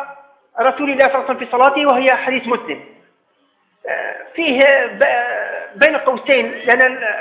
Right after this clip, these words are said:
الورقة تكون بين أيديكم، آه، في الشبكة، فلا بد من إشارة إلى هذه المسألة.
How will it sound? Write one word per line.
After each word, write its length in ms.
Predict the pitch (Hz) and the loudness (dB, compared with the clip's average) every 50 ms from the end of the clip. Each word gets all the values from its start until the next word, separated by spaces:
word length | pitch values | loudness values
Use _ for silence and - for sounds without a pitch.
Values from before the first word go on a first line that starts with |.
| - - - - | -8 -10 -10 -8
الورقة 440 | 196 196 - - 220 - 262 - - 233 226 | 2 4 4 4 4 2 -2 -4 -2 -2 -2
تكون 340 | 233 - 254 240 226 220 202 | 0 0 0 0 0 2 2
بين 200 | 226 233 233 226 220 214 202 196 202 - - - - - - | 2 2 2 2 2 2 2 0 0 -2 -6 -8 -14 -2 0
أيديكم، 640 | 208 214 208 - 240 233 - 214 196 185 196 - - - _ _ _ - - | 0 0 2 0 -2 0 0 -2 -2 -2 -6 -10 -14 -20 _ _ _ -14 -12
آه، 240 | - - - - - - - _ _ _ _ _ | -10 -10 -10 -12 -16 -18 -20 _ _ _ _ _
في 320 | - - - - - - | -18 -18 -18 -18 -14 -8
الشبكة، 680 | 208 190 180 - 233 208 214 202 - 226 262 - - - - - _ _ _ _ _ _ _ _ _ _ _ _ _ _ _ _ _ _ _ _ _ _ _ _ _ _ _ _ _ - - - _ _ | -4 -4 2 2 4 4 4 2 2 2 0 -2 -6 -12 -18 -20 _ _ _ _ _ _ _ _ _ _ _ _ _ _ _ _ _ _ _ _ _ _ _ _ _ _ _ _ _ -20 -20 -20 _ _
فلا 180 | 269 294 302 285 | 0 4 4 4
بد 180 | - 311 302 | 2 2 0
من 140 | 302 285 294 | 0 0 0
إشارة 440 | - 277 - - 302 294 277 254 - | -6 -4 2 4 6 6 6 4 2
إلى 240 | 269 277 262 269 240 | -2 -2 0 0 2
هذه 280 | 226 254 233 233 226 | 2 2 0 0 -2
المسألة. 480 | 220 220 208 - - 175 156 143 - | -2 -2 -2 -2 -4 -6 -6 -6 -8